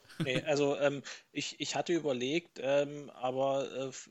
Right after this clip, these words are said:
Speaker 2: ich sag mal, gibt, gibt verschiedene Gründe. Ah, das erste sind private, also weil, äh, das eine ist, äh, alle Geburtstage von uns, von Kindern, Frau und so weiter fallen alle in diesen Zeitraum rein. Also, <laughs> äh,
Speaker 1: <laughs>
Speaker 2: so, ähm, das, das ist das, äh, das eine, was mir auch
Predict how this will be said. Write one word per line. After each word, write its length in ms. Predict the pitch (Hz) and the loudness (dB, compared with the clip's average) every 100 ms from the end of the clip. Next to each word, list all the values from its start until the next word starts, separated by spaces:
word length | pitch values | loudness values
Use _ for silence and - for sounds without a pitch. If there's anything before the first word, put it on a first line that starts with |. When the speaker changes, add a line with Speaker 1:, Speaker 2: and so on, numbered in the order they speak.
| - | -20
Speaker 2:
ich 420 | 95 95 - 139 | -20 -20 -20 -10
sag 120 | 139 | -6
mal, 300 | 139 135 127 | -2 -2 -4
gibt, 280 | 135 - - | -10 -18 -10
gibt 160 | 143 - | -8 -6
verschiedene 420 | 139 - 147 135 | -4 -4 -4 -4
Gründe. 500 | 117 139 165 160 - | -2 -2 2 2 2
Ah, 220 | 113 127 | 0 -4
das 260 | 113 110 - | -6 -10 -10
erste 460 | - 131 143 - | -6 -2 0 -2
sind 220 | 143 156 | -2 -6
private, 640 | - 131 120 123 - 160 151 | -8 -4 0 0 0 -4 -2
also 320 | 135 139 131 | -2 -2 0
weil, 180 | 131 127 - - | 0 0 -6 -6
äh, 160 | 131 127 - | -6 -6 -6
das 160 | 135 | -4
eine 240 | - 131 151 | 0 0 0
ist, 160 | 147 | -4
äh, 200 | - 139 131 | -4 -4 -4
alle 240 | 139 151 | 0 0
Geburtstage 560 | 139 147 151 - 160 160 | 0 -2 -2 2 2 2
von 180 | 143 139 | -4 -8
uns, 280 | 143 135 - - | -10 -12 -16 -16
von 200 | - 139 | -12 -8
Kindern, 380 | - 156 160 156 | -6 -2 -4 -4
Frau 300 | - 135 156 | 2 4 4
und 180 | 151 | 0
so 120 | 143 135 | -6 -2
weiter 300 | 139 156 165 | -2 -2 -2
fallen 260 | - 139 | 0 2
alle 220 | 123 147 | 2 0
in 80 | 165 | 0
diesen 160 | 180 156 | -4 -6
Zeitraum 420 | - 151 - 175 | -4 -4 -6 -4
rein. 220 | - 185 | -2 -2
Also, 180 | 143 135 | -2 -4
<laughs> 880 | 131 139 - - 185 - 330 - 156 | -4 -6 -8 -4 -2 2 2 2 2
äh, 220 | 139 139 | 2 2
Speaker 1:
<laughs> 60 | 117 | 2
Speaker 2:
so, 340 | 151 147 143 | 2 4 2
ähm, 400 | 117 135 139 135 | 0 0 -2 -2
das, 240 | 139 139 | -2 -2
das 200 | 143 131 | -2 -2
ist 120 | - 135 | -2 0
das, 140 | - | -2
äh, 340 | - 131 127 | 2 4 4
das 200 | 127 123 | 4 0
eine, 300 | - 131 160 151 | 2 2 2 2
was 160 | 135 | 0
mir 140 | 139 139 | 2 0
auch 220 | - | -2